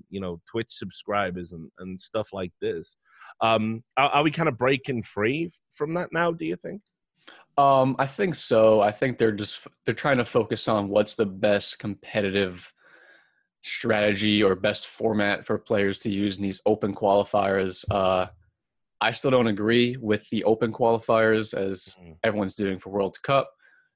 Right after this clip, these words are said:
Speaker 2: It's obviously a little more random. You're not playing against the same players. I think in a battle royale, you should be playing against the same exact players in a series, and that's the way to determine who the best players are.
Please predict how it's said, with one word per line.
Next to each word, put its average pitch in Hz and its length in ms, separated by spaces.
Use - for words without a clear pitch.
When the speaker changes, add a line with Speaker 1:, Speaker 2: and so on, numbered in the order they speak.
Speaker 2:
It's 98 180
obviously 98 640
a 92 80
little 95 160
more 92 220
random. 98 440
You're 95 100
not 95 200
playing 98 220
against 101 260
the 101 80
same 98 340
players. 95 640
I 104 60
think 110 180
in 104 60
a - 20
battle 98 300
royale, 98 380
you 95 80
should - 220
be 104 100
playing 104 280
against 98 500
the 113 60
same 110 340
exact 107 480
players 120 440
in 101 120
a 95 60
series, 107 680
and 101 140
that's 101 220
the 110 80
way 98 120
to 95 80
determine 101 540
who 98 240
the 98 100
best 95 340
players 107 360
are. 107 260